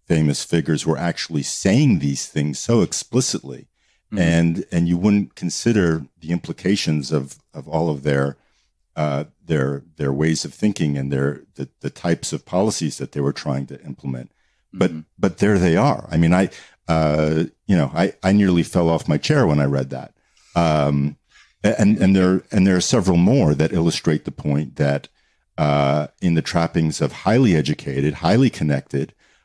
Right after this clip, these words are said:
Speaker 1: um, uh, highly sophisticated individuals with a, a great command of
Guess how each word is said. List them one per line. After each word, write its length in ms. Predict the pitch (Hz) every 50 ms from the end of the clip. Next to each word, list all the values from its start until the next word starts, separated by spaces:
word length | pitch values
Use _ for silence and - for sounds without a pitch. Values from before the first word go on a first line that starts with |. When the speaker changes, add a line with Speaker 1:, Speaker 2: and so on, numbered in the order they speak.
| _ _ _ -
Speaker 1:
um, 880 | 87 80 80 78 76 73 76 76 73 71 71 71 69 73 76 80 87 - _ _ _ _ -
uh, 360 | 98 90 78 78 78 76 73
highly 340 | 76 85 95 98 104 110 110
sophisticated 800 | - - 90 - - 87 - - 90 - - 85 78 73 71 73
individuals 840 | 78 78 76 71 67 65 85 90 98 90 73 67 64 69 78 - - -
with 160 | 78 73 -
a, 100 | 80 69 - _ -
a 80 | 78
great 300 | 67 65 82 87 95 -
command 440 | - - 82 78 80 80 82 85 73
of 280 | 73 71 65 64 -